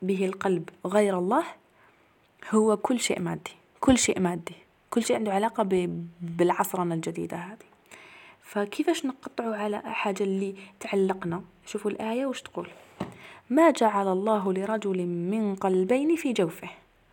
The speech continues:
وآية أخرى في سورة الأنعام: "قل الله ثم ذرهم في خوضهم يلعبون". معناتها هنا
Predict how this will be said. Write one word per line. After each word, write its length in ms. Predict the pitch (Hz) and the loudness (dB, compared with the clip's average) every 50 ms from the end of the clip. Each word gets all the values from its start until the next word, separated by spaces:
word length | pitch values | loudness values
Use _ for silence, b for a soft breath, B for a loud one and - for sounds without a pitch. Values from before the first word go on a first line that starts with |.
| B B B B B B B - | B B B B B B B 0
وآية 400 | 202 - 254 285 311 302 302 277 | 2 2 4 4 4 4 2 2
أخرى 200 | - - 254 240 | 0 0 0 0
في 140 | - 240 | 0 -2
سورة 360 | 226 - 285 277 262 247 247 - - 220 | -2 0 0 0 0 0 -2 -4 -4 -4
الأنعام: 720 | 208 196 190 185 185 - 190 196 196 233 277 302 311 311 - - _ _ _ b b b b b _ _ _ - | -2 0 0 0 0 0 0 -2 -2 -2 -2 -2 -2 -4 -8 -14 _ _ _ b b b b b _ _ _ 0
"قل 220 | 262 262 262 254 | 2 2 4 4
الله 420 | 233 214 202 196 196 220 269 339 415 - - - - _ _ _ _ _ _ _ _ _ _ _ _ _ _ _ - | 2 2 2 2 2 2 2 0 0 -4 -10 -16 -18 _ _ _ _ _ _ _ _ _ _ _ _ _ _ _ 2
ثم 300 | - 240 226 208 196 190 | 4 4 4 4 2 0
ذرهم 460 | 196 196 302 311 277 226 214 208 196 | 2 4 6 6 6 4 0 -4 -4
في 200 | 190 - 190 196 | -4 -6 -6 -6
خوضهم 720 | 190 - - 302 294 254 214 208 220 220 226 330 349 277 | -6 -2 0 0 0 2 0 0 0 0 2 2 2 2
يلعبون". 560 | 214 196 185 190 185 175 165 175 185 165 160 190 - B B B B B B B B - | 2 2 0 0 0 -2 0 0 0 0 0 -2 -8 B B B B B B B B -2
معناتها 420 | 240 247 262 247 - 226 202 190 | 0 0 0 0 -2 -4 -4 -2
هنا 320 | 214 277 330 381 381 359 | 0 0 2 2 0 -2